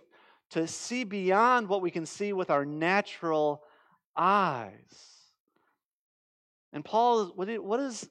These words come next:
he specifically saying that we ought to imagine? Look back at the text. Paul is saying that we ought to set our minds and our hearts on things above where Christ is sitting at the right hand of the Father.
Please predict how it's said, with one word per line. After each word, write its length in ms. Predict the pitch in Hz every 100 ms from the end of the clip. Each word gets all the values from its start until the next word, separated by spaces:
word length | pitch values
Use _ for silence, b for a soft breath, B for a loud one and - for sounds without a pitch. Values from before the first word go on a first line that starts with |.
| -
he 180 | 185 196
specifically 720 | - 185 208 196 208 196 180
saying 400 | - 185 180 170
that 100 | 156
we 120 | 160
ought 160 | 170
to 140 | 156 151
imagine? 640 | 147 143 151 147 127 104 - _ _ _ _ _
Look 140 | - 165
back 220 | 175 180
at 40 |
the 60 | 151
text. 340 | - 202 175
Paul 160 | - 151
is 80 | 139
saying 200 | 190 180
that 100 | 143
we 200 | 143 139
ought 140 | 151
to 60 | 139
set 220 | - 175
our 60 | 151
minds 300 | 151 165 151
and 60 |
our 80 | 131
hearts 380 | 131 175 175 -
on 100 | 139
things 240 | 135 160
above 340 | 139 160 170 143
where 200 | 147 139
Christ 520 | - - 220 254 - -
is 180 | 151
sitting 760 | - - - 254 214 151 165 196 B B B
at 140 | 151
the 80 | 165
right 240 | 175 202
hand 260 | 175 202 208
of 60 | 202
the 80 |
Father. 400 | 202 254 269 143